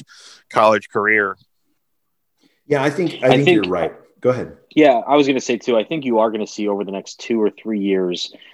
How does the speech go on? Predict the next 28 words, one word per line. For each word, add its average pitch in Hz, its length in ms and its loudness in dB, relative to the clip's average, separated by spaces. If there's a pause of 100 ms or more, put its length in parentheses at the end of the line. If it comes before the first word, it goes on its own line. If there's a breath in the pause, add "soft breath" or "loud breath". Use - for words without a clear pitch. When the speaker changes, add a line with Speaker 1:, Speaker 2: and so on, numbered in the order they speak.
(120)
Speaker 3:
um, 98 220 0
a 98 60 0
lot 101 280 2
of 101 80 0
undrafted 101 600 -4
free 101 280 -8
agents 92 380 -8 (100)
pop - 260 0
up 98 200 0
from 110 280 0
this 90 220 -10
class 87 480 -6
that 90 260 -6 (360 soft breath)
are 95 100 0
really 107 240 4
good 107 120 0
players. 120 400 0
Like, 85 160 -6
you're 90 160 -10
gonna 98 160 -6
get 92 160 0
a 92 40 0
Speaker 2:
Mm. 87 100 -4
Speaker 3:
lot 92 220 2
of, 87 180 -6 (140)
a 101 40 -4
lot 98 180 2
of 87 80 -4